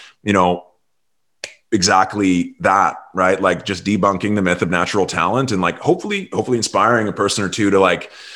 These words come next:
"You know what? I'm gonna start, I'm gonna start thinking about another project I can take on, or I'm gonna think about that second act I was putting off,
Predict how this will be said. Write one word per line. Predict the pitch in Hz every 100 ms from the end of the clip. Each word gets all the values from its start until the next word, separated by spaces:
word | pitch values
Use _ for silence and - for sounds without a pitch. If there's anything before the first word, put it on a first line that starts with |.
| - - _ -
"You | 139
know | 139
what? | 135
I'm | 139
gonna |
start, | 143 151 -
I'm | 120
gonna | 139 135
start | 147 127
thinking | 123 123
about | 113
another | 113 98
project | 113 101 95 87
I |
can | 80
take | 80 76
on, | 85 71 67
or | 95 98
I'm | 107
gonna | 104
think | - 127 120
about | 107 101
that | 101 -
second | 113 104 98
act | 107 101 -
I | 87
was | 82
putting | - 85 82
off, | 69 50 -